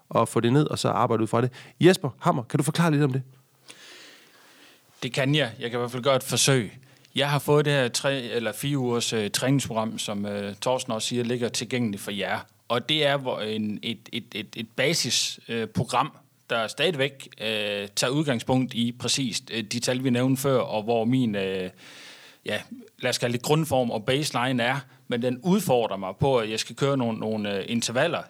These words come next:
Speaker 2: Det har jeg jo som sagt aldrig trænet før, og det, øh, er både noget threshold efforts, det er noget tempotræning, det er, øh, ja, i bund og grund for at, at, at få udfordret min krop og, og træne det på en anden måde. Og det synes jeg, det er blevet, øh,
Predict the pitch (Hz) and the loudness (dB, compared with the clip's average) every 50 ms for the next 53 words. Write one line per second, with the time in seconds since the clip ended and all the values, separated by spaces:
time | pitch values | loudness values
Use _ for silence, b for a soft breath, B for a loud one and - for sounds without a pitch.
0 | _ - 123 120 110 101 95 90 87 90 - 107 101 - 113 120 - - - - | _ -4 -4 -2 -2 -2 -4 -4 -6 -6 -8 -6 -4 -2 -4 -4 -4 -8 -16 -8
1 | - 123 123 151 156 143 - - 131 127 135 143 131 - - 139 139 120 92 - | -4 -2 0 0 0 0 0 0 0 2 2 2 0 0 0 2 2 2 0 -2
2 | - - - - - - 120 143 151 135 120 117 110 104 107 101 101 104 107 - | -6 -16 -20 -10 -6 -4 -2 0 0 2 2 2 2 0 -2 -4 -4 -4 -4 -2
3 | 127 127 131 127 120 113 104 101 95 92 92 - - 131 139 151 - - 123 120 | 0 2 2 2 2 2 0 0 -2 -6 -6 -4 0 0 2 2 2 0 -2 -2
4 | 117 117 104 107 - 113 127 123 - 113 107 - - - 117 113 110 101 101 - | -2 -4 -6 -6 -4 -4 -4 -2 -2 -4 -6 -6 -4 -4 -2 -2 -2 -4 -2 -2
5 | - 143 165 160 147 131 - - 123 123 131 135 139 131 117 104 B B B B | 0 0 0 0 0 -2 0 0 0 0 2 4 4 4 2 2 B B B B
6 | B - 123 117 117 117 113 110 107 104 73 76 - - - - _ _ _ 135 | B -6 -4 -2 0 2 2 2 0 -2 -4 -6 -12 -14 -18 -20 _ _ _ -2
7 | 135 127 131 135 151 135 202 185 139 113 123 135 139 113 - 147 139 135 117 107 | -2 -2 -2 -4 2 4 4 4 4 2 0 -2 -2 0 2 4 4 4 4 2
8 | 107 107 107 101 92 - 120 120 117 107 113 113 B B B B B B B B | 2 0 0 0 -2 -2 0 2 2 2 0 -4 B B B B B B B B
9 | B B B 127 127 - 143 147 143 147 160 151 147 123 117 107 101 - 123 117 | B B B -2 0 0 0 0 0 -2 -2 0 0 0 0 0 -2 -4 -4 -6
10 | 113 113 - - 127 131 135 - - - - 120 113 85 113 113 - - 131 135 | -4 -6 -4 0 0 0 0 -2 -8 -6 -2 -2 -2 -2 -4 -4 -2 0 0 0
11 | 143 135 - 117 - 123 113 110 113 117 127 127 110 95 95 101 101 104 101 b | 0 -2 -4 -2 -2 0 0 2 2 2 2 2 0 0 0 0 -2 -2 -4 b
12 | b b b b - - 120 - 160 147 - 156 151 147 - - 117 104 - 127 | b b b b -8 -8 -4 -4 -4 -2 0 0 -2 -2 -2 -4 -4 -4 -2 -4
13 | 131 131 123 117 113 110 104 101 101 - 117 113 113 113 113 110 107 107 107 104 | -2 0 0 0 2 0 -2 -4 -4 -4 -2 -2 0 0 0 0 -2 -2 -4 -4
14 | 101 98 104 92 92 87 65 | -6 -6 -6 -6 -8 -8 -10